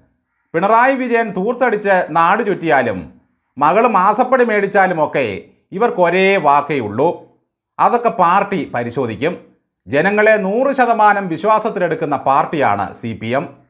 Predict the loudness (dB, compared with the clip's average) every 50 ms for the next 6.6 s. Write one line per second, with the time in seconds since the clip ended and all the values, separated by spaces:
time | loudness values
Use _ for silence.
0 | _ _ _ _ _ _ -2 0 2 2 2 4 4 2 4 4 4 2 2 2
1 | 0 0 0 0 0 0 2 2 0 0 0 0 0 -2 -2 -6 -8 -4 -2 -2
2 | 0 -2 -2 0 0 2 2 2 2 0 -2 0 2 0 0 0 -2 -6 -4 0
3 | 0 2 2 0 0 2 4 4 4 2 -2 -2 0 0 2 2 0 -2 0 0
4 | -2 -2 0 -4 -4 -4 -4 -6 -6 -6 -4 -2 -2 0 0 2 2 2 2 2
5 | 0 -4 -2 0 0 0 0 -2 -4 -6 -6 -4 -4 -4 -4 -4 -4 -4 -2 -2
6 | -2 -2 -2 -2 0 0 0 0 -2 -6 -14